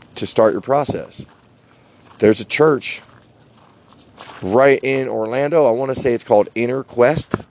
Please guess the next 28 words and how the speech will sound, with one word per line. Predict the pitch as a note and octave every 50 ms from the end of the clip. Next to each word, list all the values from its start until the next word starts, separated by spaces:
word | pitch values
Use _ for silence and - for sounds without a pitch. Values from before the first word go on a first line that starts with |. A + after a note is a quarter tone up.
| _ _ -
You | G2+ G2
might | G2+ G2+ G2+
wanna | D#2 G2 G2 F#2+ F2+
just | E2+ F#2 E2 E2
Google | E2+ G#2 C3+ D3 B2 G2
that. | F#2 F#2 G2+ A2 B2+ - _ _ _ _ _ _ _ _ _ _ _ _ _ _ _
That | - A2+ B2
you | C#3+ F3+
can | F#3+ F#3
go | D#3+ F3 F#3 G3 F#3 D#3+
and | C3+ B2+
legally | C3 D3+ D#3 D3 D3+ C#3+ D3 C3+
partake | - - B2+ - - C3 B2 A2 F#2+ - -
in | G2 F#2+ F#2+
all | F#2+ G2 G2 F#2 F2
of | D2+
this | D#2+ D#2+ - - - - - _ _ _ _ _ - _ - - - - - - _ - - _ _
and | - G2
break | F2 G2 G2 F#2+ - -
your | A2
program. | G2 - C3 B2 A#2 F2+ F2 D#2+ C#2+ - _ _ _ _ _ _ _ _ _ _ _ _ _ _ _ _ _ _ _ _ _ _ _ - - - - - - - - -
Look, | - A2+ A2 F#2
you | F#2+ G#2+
have | G#2 G2+ A#2 A#2+ B2 B2+ - -
to | - C#3 C3 C3 C3+
disrupt | - - G#2+ G2 - - G#2+ G#2 G2+ G2 - -
the | G#2 G2+
system | - - G#2 G2 - - - D2+